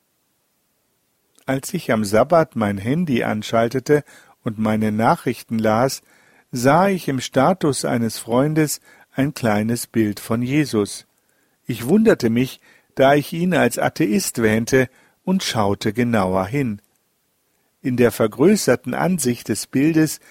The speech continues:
war ein typisches Jesus-Porträt zu erkennen, allerdings dieses Mal mit Sonnenbrille, mit Joint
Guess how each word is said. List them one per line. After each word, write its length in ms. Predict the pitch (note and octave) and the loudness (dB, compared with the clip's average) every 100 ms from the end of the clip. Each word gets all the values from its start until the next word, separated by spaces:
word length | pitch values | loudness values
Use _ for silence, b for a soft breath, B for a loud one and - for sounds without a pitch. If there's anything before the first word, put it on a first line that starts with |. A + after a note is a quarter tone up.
| b b b | b b b
war 160 | C3+ D#3 | 0 2
ein 180 | D3+ | 0
typisches 640 | - G#3 G#3 F#3 F#3 E3 - | 0 0 0 -2 0 -2 -2
Jesus-Porträt 880 | F#3+ F#3+ B2 - - A2 - G#2+ | -2 0 -2 -4 -6 -4 -2 -2
zu 180 | G2+ - | -2 -2
erkennen, 540 | A#2 A2+ A#2 A2+ G#2+ G2 b b b b b | -2 -2 -2 0 0 -4 b b b b b
allerdings 720 | C3+ B2 A2+ A2 C#3 G3+ - | 0 2 4 2 0 0 -4
dieses 500 | - A#2+ D#3 E3+ - | -4 -4 0 0 0
Mal 360 | C#3 C3+ D3 D3+ | 0 2 2 2
mit 220 | C#3+ C3+ | -2 -2
Sonnenbrille, 800 | D#3+ F#3 F#3+ A2 G2 G#2 A#2 A2+ b b b | 0 2 0 -2 -2 0 2 0 b b b
mit 260 | B2+ A2 - | -2 -2 0
Joint 600 | B2 A#2 C#3 F3+ - | 2 4 4 0 -4